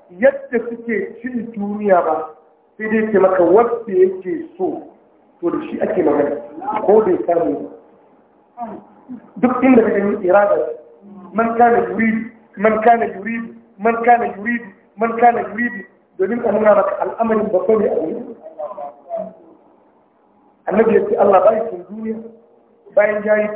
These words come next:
duniya, sai ya tsine ma duniya albarka. Ba neman abinci a duniya shi ne aibi ba, amma fifitar da rayuwar duniya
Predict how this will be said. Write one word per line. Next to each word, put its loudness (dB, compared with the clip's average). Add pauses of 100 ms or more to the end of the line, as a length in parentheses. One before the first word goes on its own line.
duniya, 2 (400)
sai -4
ya 2 (160)
tsine 4
ma 4
duniya 2 (100)
albarka. -2 (720)
Ba 4
neman 2
abinci -12
a -6
duniya -2 (400)
shi -2
ne 2
aibi 0
ba, -4 (520)
amma 4 (180)
fifitar 0
da 4
rayuwar 2
duniya 2